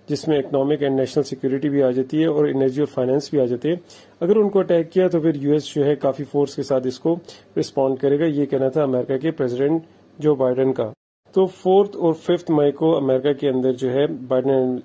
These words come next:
administration के अंदर एक उन्होंने जो है gathering arrange की जिसके अंदर military एकेडमिया के लोग जो हैं वो gather होंगे और इसमें discuss किया जाएगा इन मॉडर्न conflict को कैसे जो है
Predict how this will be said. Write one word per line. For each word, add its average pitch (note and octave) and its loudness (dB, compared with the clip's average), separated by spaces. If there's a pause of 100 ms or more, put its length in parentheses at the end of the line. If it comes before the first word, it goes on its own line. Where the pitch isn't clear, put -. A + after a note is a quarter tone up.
administration C3 -2
के C#3 -2
अंदर B2+ 0 (520)
एक F3 2
उन्होंने E3 2 (120)
जो C#3 -4
है D3 2
gathering C#3 2
arrange C3 2
की D#3+ 0
जिसके D3 -4
अंदर C#3+ 2
military C3 0
एकेडमिया C3+ 0
के C#3 -2
लोग B2+ -2
जो B2+ -6
हैं B2+ 0
वो B2+ 0
gather A#2+ 0
होंगे C#3 0
और - -6
इसमें F#3+ 2
discuss E3+ -2
किया D#3+ 0
जाएगा D3+ 2
इन D#3+ 2
मॉडर्न C#3 0
conflict C3+ -2
को D#3 0
कैसे C#3+ -4
जो C3 -6
है D3 -2